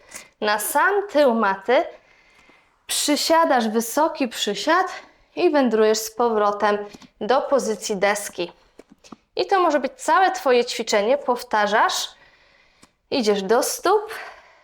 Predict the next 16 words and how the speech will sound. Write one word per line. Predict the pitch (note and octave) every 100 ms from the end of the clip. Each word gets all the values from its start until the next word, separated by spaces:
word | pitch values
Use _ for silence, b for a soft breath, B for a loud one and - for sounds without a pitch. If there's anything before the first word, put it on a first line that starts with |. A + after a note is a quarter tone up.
| B B B _ _ _ _
łokcie | G3+ A3+ - -
na | D#4 D#4+
uda, | D4+ D4 D#4 D#4 D#4 _ b b b b b b
po | G#3
czym | - G3
ręce | G#3+ C4 C4+ C#4+
na | C#4
matę | C#4 C#4 C4+ C4+ C4+ C4 B B B B B
i | - G4+
przechodzisz | - A3 G#3+ G#3 G3+ G3+
do | A3
deski. | G#3+ G#3 G#3 - F#4
I |
tak | A4 G#4
w | - -
kółko. | D4+ G#3+ - G#3 D4+